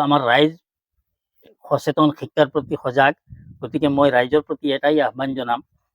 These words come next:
যদি এই সামগ্ৰীখিনিৰ কিবা এটা সম্ভেদ পায়, তেওঁলোকে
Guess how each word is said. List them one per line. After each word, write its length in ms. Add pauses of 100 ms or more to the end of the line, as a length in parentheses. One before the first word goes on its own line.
(160)
যদি 220
এই 200
সামগ্ৰীখিনিৰ 1400
কিবা 220
এটা 180
সম্ভেদ 420 (120)
পায়, 180 (340)
তেওঁলোকে 340